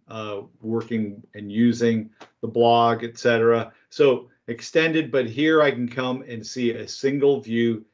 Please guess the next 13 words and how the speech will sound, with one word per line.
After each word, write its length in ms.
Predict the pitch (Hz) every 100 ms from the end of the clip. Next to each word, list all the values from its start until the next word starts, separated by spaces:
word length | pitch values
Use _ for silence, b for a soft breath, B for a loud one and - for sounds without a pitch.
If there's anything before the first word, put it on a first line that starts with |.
| _
to 120 | - 110
manage 520 | 110 113 113 107 -
that 300 | 104 104 -
page 440 | 107 107 107 - -
and 160 | 110 -
pages, 640 | 139 143 117 101 98 95 - _ _ _ -
uh, 120 | 107
that 260 | 104 110 123
may 220 | 110 113
be 200 | 110 107
assigned 560 | 104 - 104 101 95 92
to 160 | 98
me. 240 | 87 76